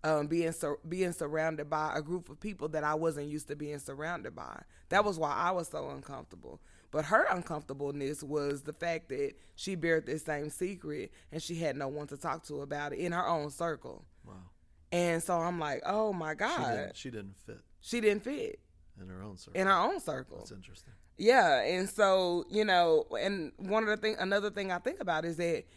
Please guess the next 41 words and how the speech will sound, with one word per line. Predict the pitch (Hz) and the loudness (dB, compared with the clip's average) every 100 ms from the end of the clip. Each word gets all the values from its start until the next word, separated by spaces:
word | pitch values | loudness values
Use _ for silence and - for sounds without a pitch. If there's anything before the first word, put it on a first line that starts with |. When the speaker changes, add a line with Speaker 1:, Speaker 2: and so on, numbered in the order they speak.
| - | -14
Speaker 1:
you | - 220 | -6 -2
can | 233 | 0
actually | 240 - 247 | -2 -4 0
build | 180 214 | 6 8
community | 233 170 196 381 151 139 | 6 0 -2 -4 -6 -6
when | 135 143 | -6 -6
you | |
get | 135 143 | -6 -6
uncomfortable. | 135 131 135 123 - 50 50 - - | -8 -10 -12 -12 -16 -16 -18 -20 -16
Speaker 2:
Yeah. | 92 120 - - | -14 -16 -18 -6
Speaker 1:
Man, | 185 233 220 - | 0 2 2 2
I | 233 | 2
have | 240 185 | 0 -2
so | - 196 202 | 0 2 2
much | 196 185 - | 0 -4 -6
community | 170 165 175 165 139 127 113 - _ _ | -6 -6 -6 -6 -8 -10 -12 -18 _ _
just | - 202 196 | -2 0 0
from, | 196 175 170 - 170 - | -2 -2 -8 -12 -12 -8
just | 165 233 - | 0 0 0
from | 202 170 | -4 -2
accepting | 160 - - 190 - 165 147 | -4 -4 -4 -4 -6 -8 -6
the | 139 | -6
invitations | - 135 120 127 123 - 127 117 | -6 -6 -8 -8 -10 -8 -12 -10
now. | 123 104 67 - - - | -12 -12 -14 -18 -20 -20
Speaker 2:
Yeah. | 92 92 - | -18 -18 -10
Speaker 1:
Now | 175 208 262 | 4 8 10
I, | 226 | 10
it, | 196 190 180 | 8 2 -2
now | 190 277 | 2 4
I | 247 | 4
have | 202 | 2
to | 185 | -2
turn | 165 214 208 202 | -2 0 2 2
down | 254 247 | -2 -2
some | 175 143 | -4 -4
of | 139 | -4
the | 123 | -6
invitations | 135 123 151 131 139 135 | -6 -6 -6 -6 -10 -10
that | 135 | -8
I | - | -10
get. | - - - | -12 -12 -14